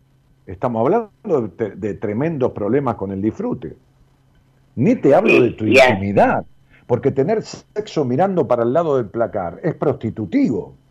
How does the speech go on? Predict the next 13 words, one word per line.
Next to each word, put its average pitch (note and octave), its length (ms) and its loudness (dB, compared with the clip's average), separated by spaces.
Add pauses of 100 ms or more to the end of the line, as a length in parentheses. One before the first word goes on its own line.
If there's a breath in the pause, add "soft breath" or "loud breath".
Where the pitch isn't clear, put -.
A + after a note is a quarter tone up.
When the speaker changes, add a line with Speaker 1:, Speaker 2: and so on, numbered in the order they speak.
(520)
Speaker 1:
Ni F#3 140 0
te B2+ 200 4
hablo G#3 300 4
de A#2+ 140 -2
la, A2 120 -6
de A2+ 240 -6
tu - 100 -10
intimidad, G#2 720 -4 (460)
de C3+ 260 6
eso E3 400 0 (600)
que C3+ 120 -2
podríamos C3 640 -2
llamar, C#3 540 0